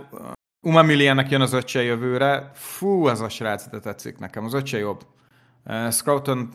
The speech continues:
hát, meglátjuk. Meglátjuk, meglátjuk. Ne-, én annyira nem vagyok pozitív a két játékost illetően, szerintem van egy, van, van egy komoly plafon.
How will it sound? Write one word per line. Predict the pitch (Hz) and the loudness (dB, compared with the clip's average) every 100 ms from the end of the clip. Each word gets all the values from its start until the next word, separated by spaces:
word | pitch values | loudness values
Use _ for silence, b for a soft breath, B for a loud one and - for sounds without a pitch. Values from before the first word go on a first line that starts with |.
| - - | -20 -12
hát, | 131 127 127 117 - - | -8 -4 -4 -6 -10 -16
meglátjuk. | 120 123 117 98 101 - _ - | -8 -4 -4 -4 -10 -16 _ -4
Meglátjuk, | 139 135 110 - 98 - | 0 2 0 -4 -12 -4
meglátjuk. | 135 139 120 123 117 147 - 165 | -2 0 0 -2 -10 -14 -10 -4
Ne-, | 170 | -4
én | 180 170 | 0 2
annyira | 180 | 4
nem | 165 | 4
vagyok | 151 139 | 4 0
pozitív | 147 131 131 127 | 0 -4 -4 -8
a | |
két | 135 135 131 | -2 0 0
játékost | 131 123 127 117 - | 0 -2 -4 -12 -4
illetően, | 131 131 135 143 | -2 -2 -2 -4
szerintem | 135 131 117 120 | -4 -6 -6 -6
van | 120 | -4
egy, | 113 110 | -4 -6
van, | 123 123 120 | -8 -8 -6
van | 123 | -4
egy | 117 | -6
komoly | - 120 110 | -6 -6 -6
plafon. | 123 117 156 156 | -6 -6 -2 0